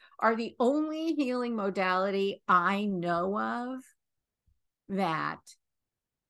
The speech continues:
in reality have no cost. Now, you can do chakra work sitting in your car at a red light. You don't need a mat.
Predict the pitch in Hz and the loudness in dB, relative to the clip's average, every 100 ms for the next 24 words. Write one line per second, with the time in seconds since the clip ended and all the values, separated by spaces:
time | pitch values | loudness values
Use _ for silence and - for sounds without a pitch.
0 | _ - 269 277 285 285 285 262 262 254 | _ -8 -4 -2 -2 0 0 0 -2 -2
1 | 170 127 71 64 175 _ _ _ _ - | -4 -6 -14 -18 -20 _ _ _ _ -10
2 | 185 175 180 175 175 180 175 180 180 185 | -4 -4 -4 -4 -2 0 0 0 0 -2
3 | 185 _ _ - - - - - - - | -6 _ _ -18 -12 -12 -12 -16 -20 -20
4 | - _ _ _ _ _ _ _ _ _ | -20 _ _ _ _ _ _ _ _ _
5 | _ _ _ _ _ _ _ _ _ _ | _ _ _ _ _ _ _ _ _ _
6 | _ _ _ - 190 - - _ _ _ | _ _ _ -6 -4 -4 -12 _ _ _
7 | _ _ _ _ - 202 254 381 392 311 | _ _ _ _ -10 -6 -4 -2 -2 -2
8 | - 220 - 165 110 101 - _ _ _ | -2 -2 -2 -4 -4 -6 -10 _ _ _
9 | _ - - 269 277 277 220 190 185 - | _ -10 -4 -2 0 -2 0 -2 -4 -8
10 | - 214 - - - 180 196 202 185 160 | -8 -4 -4 -6 -10 -10 -10 -4 -2 -2
11 | 165 165 147 90 - - _ _ _ _ | -6 -4 -8 -10 -16 -20 _ _ _ _
12 | _ _ _ _ _ 196 175 175 - 160 | _ _ _ _ _ -8 -2 -2 0 -4
13 | 143 151 143 - | -4 -2 -2 -4